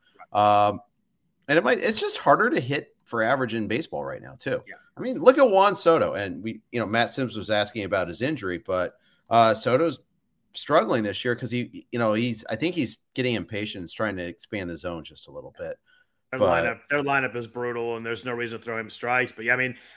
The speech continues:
Speaker 1: I didn't think two twenty-six was in Juan, or Juan Soto's possible outcomes. Like, I just,
Speaker 2: No.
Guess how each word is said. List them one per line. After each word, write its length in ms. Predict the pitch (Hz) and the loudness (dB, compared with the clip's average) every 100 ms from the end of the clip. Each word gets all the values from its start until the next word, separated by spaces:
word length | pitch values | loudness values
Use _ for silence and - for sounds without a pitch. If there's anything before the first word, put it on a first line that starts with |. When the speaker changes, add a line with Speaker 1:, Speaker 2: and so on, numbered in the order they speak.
| - - | -8 6
Speaker 1:
I 120 | 175 | 8
didn't 220 | 226 202 | 8 4
think 140 | 214 220 | 2 0
two 120 | 190 | -8
twenty-six 580 | 196 175 139 - 160 - | -6 -8 -6 -4 -6 -6
was 140 | 143 | -8
in 400 | 143 143 143 143 | -6 -8 -8 -8
Juan, 420 | 135 135 131 139 131 | -6 -6 -8 -10 -8
or 260 | 131 127 | -6 -4
Juan 260 | 131 143 127 | -4 -4 -4
Soto's 460 | - 135 127 120 - _ | -4 -4 -4 -6 -12 _
possible 600 | - 127 117 120 110 110 | -10 -10 -8 -10 -10 -10
outcomes. 380 | 110 101 90 90 | -10 -14 -20 -6
Like, 120 | 120 | 0
I 120 | 143 147 | 2 4
just, 160 | 151 | 4
Speaker 2:
No. 240 | 117 120 | 2 0